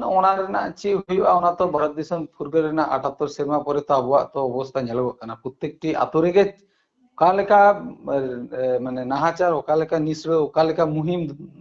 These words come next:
ᱫᱚᱥᱟ ᱥᱮᱴᱮᱨ ᱟᱠᱟᱱᱟ, ᱚᱠᱟ ᱞᱮᱠᱟ ᱯᱨᱚᱛᱛᱮᱠᱴᱤ ᱡᱚᱝᱜᱚᱞ ᱢᱚᱦᱚᱞ ᱮᱞᱟᱠᱟ ᱨᱮᱱᱟᱜ ᱡᱟᱦᱟᱸ ᱛᱤᱱᱟᱹᱜ ᱟᱹᱫᱤᱵᱟᱹᱥᱤ ᱦᱳᱥᱴᱮᱞ ᱵᱚᱱᱫᱚ ᱠᱟᱛᱮ,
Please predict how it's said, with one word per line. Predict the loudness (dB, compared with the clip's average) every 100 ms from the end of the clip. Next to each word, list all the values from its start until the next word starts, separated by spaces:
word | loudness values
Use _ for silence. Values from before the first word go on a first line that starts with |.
| -12
ᱫᱚᱥᱟ | -10 2 4 4 -2 _ _ _ _
ᱥᱮᱴᱮᱨ | _ -2 4 4
ᱟᱠᱟᱱᱟ, | 4 2 0 -6 _ _ _ 0
ᱚᱠᱟ | 2
ᱞᱮᱠᱟ | 2 4 4 4
ᱯᱨᱚᱛᱛᱮᱠᱴᱤ | -2 -4 -2 0 -2 0
ᱡᱚᱝᱜᱚᱞ | 0 2 0
ᱢᱚᱦᱚᱞ | 2 2 2 0 -2 -2
ᱮᱞᱟᱠᱟ | 0 0 2 2
ᱨᱮᱱᱟᱜ | 2 0 -2 -2
ᱡᱟᱦᱟᱸ | -4 -4 -4
ᱛᱤᱱᱟᱹᱜ | -4 -2 -4 -4
ᱟᱹᱫᱤᱵᱟᱹᱥᱤ | -2 0 0 -4 -2 -4
ᱦᱳᱥᱴᱮᱞ | -4 -2 -2
ᱵᱚᱱᱫᱚ | -2 -2 0 2
ᱠᱟᱛᱮ, | 2 2 2 0